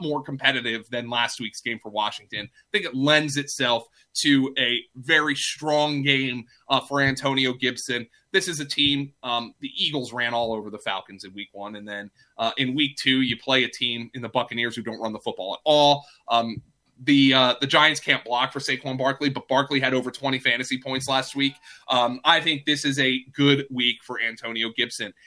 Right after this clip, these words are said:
It's a good week for Terry McLaurin. He's finally got a good matchup. Uh, it's a good week for Logan Thomas. Logan Thomas, after last week, he is now, Ross, the only tight end who has played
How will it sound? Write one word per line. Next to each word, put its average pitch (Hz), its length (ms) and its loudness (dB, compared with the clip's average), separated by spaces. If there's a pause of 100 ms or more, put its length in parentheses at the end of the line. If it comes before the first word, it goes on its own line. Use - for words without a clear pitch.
(180)
It's 123 140 -10
a - 20 -6
good 143 300 2
week 147 240 4
for 151 80 -6
Terry 151 260 0
McLaurin. 147 540 0
He's 247 320 2
finally 143 380 4
got 127 200 0
a 123 60 -6
good 120 200 -4
matchup. 107 420 -6 (380)
Uh, 131 220 2
it's 131 140 -6
a 139 40 -6
good 165 200 2
week 175 200 -4
for 175 120 -6
Logan 175 340 0
Thomas. 185 400 0
Logan 233 320 4
Thomas, 311 420 4 (640)
after 185 280 2
last 226 340 2
week, 285 340 0 (720)
he 226 180 2
is 254 140 2
now, 262 260 4
Ross, 277 320 2
the 185 220 -8
only 349 460 -2
tight 302 320 2
end 262 420 2 (560)
who 160 100 -2
has 160 120 -2
played 165 300 0